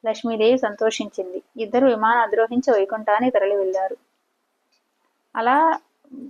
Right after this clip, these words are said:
బడబలకే పుట్టాడు గాని, హైవులకు పుట్టాడు గాని, బాలుడుగా పుట్టాడు.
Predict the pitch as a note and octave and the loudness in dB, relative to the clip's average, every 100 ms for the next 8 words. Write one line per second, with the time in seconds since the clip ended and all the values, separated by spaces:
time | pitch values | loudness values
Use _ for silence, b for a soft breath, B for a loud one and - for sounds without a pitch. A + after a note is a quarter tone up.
0 | - A3+ G#3+ G3+ A3+ B3+ C#4 C#4 - B3 | -14 0 2 2 0 2 2 0 -2 0
1 | B3 B3 B3+ E4 C#5 B4+ - A3 A3 B3 | 2 2 2 0 -4 -14 0 4 4 4
2 | B3+ A#3 A3+ A#3+ A#3 C#4+ C#4 A3 A3 A3+ | 0 -4 0 2 4 2 4 2 4 2
3 | B3 - - F#3+ | 0 -2 -6 -4